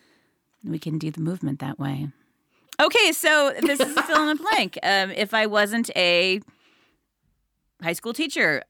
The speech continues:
Speaker 1: I would be a
Speaker 2: writer, maybe? I don't know.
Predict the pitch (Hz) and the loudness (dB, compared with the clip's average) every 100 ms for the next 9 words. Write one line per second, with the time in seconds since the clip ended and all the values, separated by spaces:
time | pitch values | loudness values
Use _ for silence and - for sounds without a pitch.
0 | - 165 165 170 175 175 _ _ _ _ | -2 0 2 0 -4 -10 _ _ _ _
1 | _ _ _ 175 185 175 196 202 208 196 | _ _ _ -10 -10 -10 -10 -8 -8 -6
2 | 208 233 233 247 - _ _ _ _ 180 | -6 -6 -6 -8 -12 _ _ _ _ -8
3 | 208 269 370 453 403 311 381 415 453 415 | -4 -2 -2 -2 0 0 2 4 4 2
4 | - - _ _ _ - - _ _ _ | -4 -20 _ _ _ -20 -20 _ _ _
5 | _ _ _ _ _ _ _ - - - | _ _ _ _ _ _ _ -18 -14 -12
6 | - 302 175 135 131 156 151 151 | -6 -4 -4 -4 -4 -2 0 0